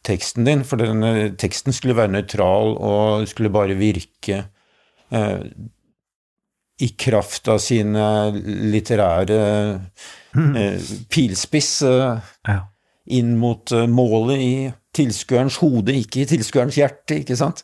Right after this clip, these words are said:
Speaker 1: Eh, så,
Speaker 2: Ja.
Speaker 1: så det var en, noen sånne forestillinger ute og går der hvor, eh, jeg egentlig la meg ganske heftig på, eh, tekstene, som jeg alltid har gjort når jeg har lest dem, eh. Og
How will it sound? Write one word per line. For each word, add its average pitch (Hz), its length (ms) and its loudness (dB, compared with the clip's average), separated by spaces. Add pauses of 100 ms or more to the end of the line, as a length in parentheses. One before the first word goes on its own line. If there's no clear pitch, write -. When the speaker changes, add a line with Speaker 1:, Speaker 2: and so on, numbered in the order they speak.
Speaker 1:
Eh, 131 160 0 (160)
så, 123 320 -2
Speaker 2:
Ja. 92 180 -12 (360)
Speaker 1:
så 160 100 -2
det 156 100 4
var 143 160 4
en, 170 240 0
noen 170 120 4
sånne 139 360 2
forestillinger 123 680 0
ute 135 120 -4
og 120 80 0
går 120 280 2
der 117 160 2
hvor, 120 280 0
eh, 120 600 0
jeg 117 400 2
egentlig 113 300 -2
la 104 200 4
meg 113 200 0
ganske 110 280 -2
heftig 101 420 -6
på, 101 320 -2 (300)
eh, 110 180 -4 (300)
tekstene, 226 800 -2 (100)
som 160 300 0
jeg 151 340 2
alltid 113 380 0
har 117 80 0
gjort - 160 -12
når 120 80 0
jeg 117 100 2
har 123 140 2
lest 113 300 -2
dem, 127 140 -8 (120)
eh. 120 140 -4 (760)
Og 127 640 4